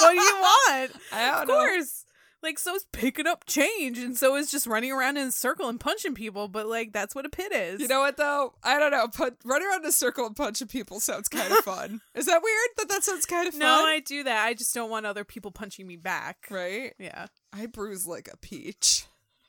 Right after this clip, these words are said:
Speaker 2: And it's
Speaker 1: Delicate.
Speaker 2: like, I'm gonna, I'm not gonna hit you hard. I'm really just gonna smack you like, "This is fun." And they're like,
Speaker 1: It,
Speaker 2: "You do not belong
Speaker 1: it
Speaker 2: here."
Speaker 1: really depends on how drunk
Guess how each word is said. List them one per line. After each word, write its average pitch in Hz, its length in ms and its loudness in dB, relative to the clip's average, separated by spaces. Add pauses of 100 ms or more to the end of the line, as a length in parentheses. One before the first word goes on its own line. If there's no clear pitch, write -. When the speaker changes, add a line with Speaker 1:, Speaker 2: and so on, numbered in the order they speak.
(1120)
Speaker 2:
And 269 120 -10
it's 277 120 -8
Speaker 1:
Delicate. 294 320 0
Speaker 2:
like, 440 120 0
I'm 381 80 -2
gonna, 180 280 -4 (220)
I'm 370 180 2
not 392 160 4
gonna 320 220 0
hit 277 200 -6
you 247 200 -8
hard. 233 300 0
I'm 208 80 -10
really 233 160 -4
just 302 160 -10
gonna 226 180 -10
smack 214 500 -6
you 214 80 -12
like, 208 200 -8
"This 262 220 -6
is 415 200 0
fun." 294 640 4
And 233 80 -4
they're 254 100 -2
like, 277 120 0
Speaker 1:
It, 254 100 -8
Speaker 2:
"You 269 100 -6
do 285 80 -2
not 185 300 -4
belong 180 420 -8
Speaker 1:
it - 60 -6
Speaker 2:
here." 285 200 -2
Speaker 1:
really 359 300 0
depends 247 380 -6
on 240 100 -4
how 226 160 -6
drunk 190 460 -10